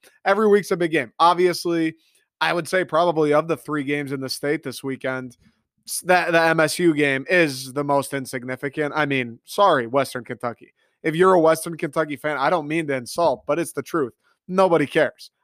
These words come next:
I, are they the Hilltoppers, I think? Like, nobody cares about the Hilltoppers. What kind of name is that? It's why you're the Hilltoppers, 'cause nobody cares. Michigan,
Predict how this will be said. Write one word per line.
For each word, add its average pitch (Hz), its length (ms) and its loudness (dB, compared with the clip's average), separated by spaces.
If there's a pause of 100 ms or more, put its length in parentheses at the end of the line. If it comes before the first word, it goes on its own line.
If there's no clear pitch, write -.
I, 156 120 2
are 151 140 2
they 151 120 4
the 143 120 2
Hilltoppers, 156 600 0
I 160 80 2
think? 165 240 -2
Like, 135 160 -2
nobody 170 320 0
cares 139 280 -4
about 131 200 -2
the 127 80 -10
Hilltoppers. - 640 -8 (220)
What - 120 -6
kind 180 140 4
of 151 60 0
name 147 200 0
is 107 120 -12
that? 110 160 -18 (920)
It's 196 200 0
why 170 200 4
you're 151 140 0
the 139 80 -4
Hilltoppers, 135 640 -4
'cause 143 140 -12
nobody 131 260 -6
cares. - 360 -12 (680)
Michigan, 170 680 0